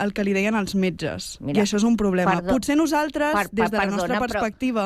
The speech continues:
Speaker 2: quina edat té la teva àvia? Perdona, però quina edat té la
Speaker 1: Noranta
Speaker 2: teva
Speaker 1: anys.
Speaker 2: No, noranta anys. Noranta anys, t'asseguro, eh, se-, entenia perfectament el castellà, eh? Noranta anys els tindria la meva
Speaker 1: La meva
Speaker 2: mare.
Speaker 1: àvia,
Speaker 2: No.
Speaker 1: amb
Speaker 2: Els
Speaker 1: tot el
Speaker 2: tindria
Speaker 1: tema
Speaker 2: la
Speaker 1: de
Speaker 2: meva
Speaker 1: l'ictus,
Speaker 2: mare.
Speaker 1: amb...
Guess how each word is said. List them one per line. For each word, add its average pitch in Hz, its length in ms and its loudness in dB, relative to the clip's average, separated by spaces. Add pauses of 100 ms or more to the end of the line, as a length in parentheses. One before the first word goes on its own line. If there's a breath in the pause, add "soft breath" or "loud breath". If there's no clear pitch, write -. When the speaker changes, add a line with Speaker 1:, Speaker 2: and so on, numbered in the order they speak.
(120)
Speaker 2:
quina 220 220 -2
edat 208 200 -2
té 180 120 -4
la 170 100 -2
teva 151 300 -2
àvia? 147 180 -4
Perdona, 185 400 -2
però 196 240 -4
quina 165 200 -2
edat 147 120 0
té 170 80 4
la 214 60 6
Speaker 1:
Noranta 214 240 2
Speaker 2:
teva 202 140 0
Speaker 1:
anys. 180 280 -6 (220)
Speaker 2:
No, 175 220 -4
noranta 175 500 0
anys. 143 240 -6
Noranta 190 420 -2
anys, 254 240 -4
t'asseguro, 185 560 -4
eh, 165 220 -2 (180)
se-, 165 320 -2 (180)
entenia 190 500 0
perfectament 165 600 -4
el 156 100 -2
castellà, 120 520 -4 (180)
eh? 240 60 -4 (260 loud breath)
Noranta 185 400 0
anys 175 160 -4
els 220 160 -2
tindria 170 400 0
la 170 80 2
meva 175 240 2
Speaker 1:
La 233 80 2
meva 262 160 2
Speaker 2:
mare. 262 160 2
Speaker 1:
àvia, 269 300 -2
Speaker 2:
No. - 180 -10
Speaker 1:
amb 226 260 -4
Speaker 2:
Els 214 80 0
Speaker 1:
tot 247 120 0
el 233 60 0
Speaker 2:
tindria 220 180 0
Speaker 1:
tema 220 80 0
Speaker 2:
la 233 80 0
Speaker 1:
de 226 120 -2
Speaker 2:
meva 208 200 -2
Speaker 1:
l'ictus, 185 260 0
Speaker 2:
mare. 175 260 -4
Speaker 1:
amb... 220 280 -4